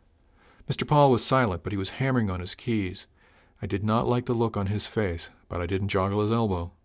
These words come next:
Miss Thomas finished her scan. "No proximity alarms, Captain. Nothing unusual on long range."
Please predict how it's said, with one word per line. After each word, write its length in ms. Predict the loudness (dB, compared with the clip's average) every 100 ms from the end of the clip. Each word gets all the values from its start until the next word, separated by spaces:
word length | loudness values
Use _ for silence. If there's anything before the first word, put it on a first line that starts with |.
| _ _ _ _ _ _ _ _ _ _ -2
Miss 160 | 0 2
Thomas 340 | 4 4 2
finished 280 | 0 -2 0
her 100 | -2
scan. 420 | -2 -2 -4 -6 -12 _ -2
"No 160 | 0
proximity 520 | 2 0 2 0 2
alarms, 420 | 2 2 0 -2 -4
Captain. 440 | -4 -4 -6 -6 -6
Nothing 280 | -6 -4 -2
unusual 440 | 0 0 0 0
on 120 | 2
long 220 | 2 2
range." 360 | 2 -2 -6